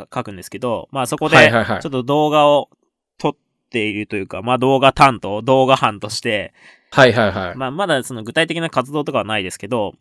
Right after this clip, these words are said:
Speaker 1: まあ一応そういう
Speaker 2: はいはいはい。
Speaker 1: チームに入ってやっていて、
Speaker 2: はいはいはい。
Speaker 1: で、まあこれからもっと面白いこと、楽しいことやっていきたいなっていう話になっているので、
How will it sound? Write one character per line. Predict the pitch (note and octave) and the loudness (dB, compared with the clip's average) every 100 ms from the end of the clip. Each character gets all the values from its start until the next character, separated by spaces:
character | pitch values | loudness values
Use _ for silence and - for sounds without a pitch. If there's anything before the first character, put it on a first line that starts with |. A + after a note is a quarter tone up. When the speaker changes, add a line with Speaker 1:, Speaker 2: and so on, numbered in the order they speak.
| _ _ | _ _
Speaker 1:
ま | - | 0
あ | C#3+ | 4
一 | A#2 | 4
応 | |
そ | A#2+ G2 | 2 0
う | |
い | |
う | F#2+ | -2
Speaker 2:
は | |
い | |
は | F#2 | -6
い | |
は | F2 | -12
い。 | _ - _ - | _ -20 _ -8
Speaker 1:
チ | D3 | -4
ー | B2 | -4
ム | G2+ | -4
に | |
入 | F#2+ A#2 | -4 -4
っ | G2 | -4
て | - | -8
や | F#2 | -10
っ | - _ _ _ _ | -12 _ _ _ _
て | A2+ | -6
い | G#2 | -4
て、 | B2 G#2+ D#2 _ _ _ _ | -2 -2 -4 _ _ _ _
Speaker 2:
は | - C3 | 6 6
い | |
は | G#2+ | 6
い | F#2+ | 0
は | F#2 E2+ | -6 -12
い。 | - _ - | -14 _ -10
Speaker 1:
で、 | C#3+ C#3 C3+ - _ _ _ _ _ | -2 0 0 -2 _ _ _ _ _
ま | F3+ | 0
あ | - | 4
こ | F#3+ | 4
れ | |
か | G3 G3 | 6 10
ら | F#3+ - _ | 10 8 _
も | D#3+ F3+ | -2 -2
っ | |
と | - A2 - _ _ _ _ | 0 -4 -6 _ _ _ _
面 | C#3 D3 | -4 -2
白 | F3+ D#3+ | 2 2
い | |
こ | C3+ | 0
と、 | - C3 | -4 -6
楽 | C3 | -2
し | D3+ | -2
い | |
こ | B2+ | -2
と | A2+ | -2
や | A2 | -4
っ | |
て | B2+ | -4
い | B2 | -2
き | |
た | D#3 | 0
い | B2 | 2
な | C3 | 0
っ | C3 | -2
て | - | -6
い | |
う | G#2 | -10
話 | G#2+ - | -10 -10
に | A2+ | -6
な | B2 | -6
っ | |
て | - A2 | -6 -4
い | G#2+ | -4
る | G2 | -4
の | F#2+ | 0
で、 | A#2 G2+ | 2 2